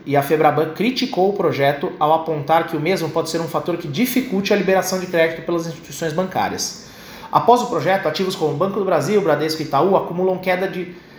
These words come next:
de um vírgula seis, quatro vírgula um e três vírgula dois, respectivamente, naquela semana.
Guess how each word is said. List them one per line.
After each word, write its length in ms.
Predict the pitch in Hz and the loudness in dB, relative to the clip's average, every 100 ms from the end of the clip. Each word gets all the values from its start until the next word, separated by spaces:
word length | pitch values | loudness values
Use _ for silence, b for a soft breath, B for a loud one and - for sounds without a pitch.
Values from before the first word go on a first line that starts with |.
| B - - | B -18 -10
de 240 | 143 160 | -8 -2
um 140 | 196 294 | 2 2
vírgula 260 | 269 220 | 4 4
seis, 300 | 175 202 208 | 4 2 0
quatro 340 | - 202 247 233 | 2 2 2 0
vírgula 300 | 220 196 180 | -2 0 0
um 140 | 220 - | 0 -4
e 120 | 254 | -8
três 320 | - 196 202 | -4 -2 -2
vírgula 240 | 208 208 180 | -2 0 0
dois, 200 | 175 170 | 0 -2
respectivamente, 720 | 170 170 160 175 143 139 147 | -4 -6 -4 0 0 -2 -4
naquela 280 | 143 143 139 | 0 2 2
semana. 340 | 165 113 92 | 0 -2 -6